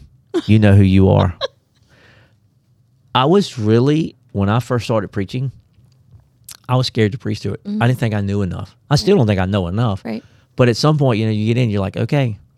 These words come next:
Speaker 1: I, I kept the, the pushing and the urging, and then it, because it is so stinking
Speaker 2: Right, there's so much. Yep.
Speaker 1: theological and
Speaker 2: Yes.
Speaker 1: truths,
Speaker 2: Right.
Speaker 1: and you wanna, you know, I take seriously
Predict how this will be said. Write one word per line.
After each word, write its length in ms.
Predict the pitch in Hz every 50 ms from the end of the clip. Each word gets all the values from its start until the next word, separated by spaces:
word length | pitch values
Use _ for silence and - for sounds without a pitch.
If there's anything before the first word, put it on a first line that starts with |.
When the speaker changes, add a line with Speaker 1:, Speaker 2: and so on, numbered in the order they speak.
| _ _ -
Speaker 1:
I, 120 | 101 98 - -
I 40 |
kept 420 | 110 - - 120 - _ _ - -
the, 140 | 104 101 - -
the 160 | 104 104 98
pushing 400 | - - 127 117 - - 110 104
and 120 | 101 98
the 60 | 85 -
urging, 400 | - 101 110 104 98 98 90 -
and 140 | - 92 101
then 100 | 110 110
it, 120 | - -
because 400 | 107 113 104 - - 117 113 -
it 80 | - -
is 160 | 117 120 113
so 460 | - - - 120 120 123 123 123 123 117
stinking 640 | - - - - 113 104 - - - 87 85 85 - _ _ -
Speaker 2:
Right, 200 | - 208 190 - -
there's 220 | - 202 - - -
so 160 | - - 196
much. 520 | 190 175 170 - _ _ - - - - _ _ -
Yep. 160 | - - - _ _ _ _ _
Speaker 1:
theological 1000 | - - - - 113 110 101 98 95 95 107 101 95 98 95 - 98 92 - - -
and 140 | 95 95 104
Speaker 2:
Yes. 80 | 95 -
Speaker 1:
truths, 560 | - 123 120 117 113 110 104 104 98 95 - -
Speaker 2:
Right. 80 | - 110
Speaker 1:
and 380 | 107 107 107 104 101 101 87 -
you 220 | - 107 107 107 104
wanna, 400 | 104 107 110 123 135 127 104 - - - - -
you 140 | 110 131 139
know, 140 | 120 120 117 - - - _ _ -
I 120 | 120 139 156
take 380 | - - 175 156 123 - - _ _ _ _ _ _ _ -
seriously 560 | - - - 131 127 113 - - 95 - _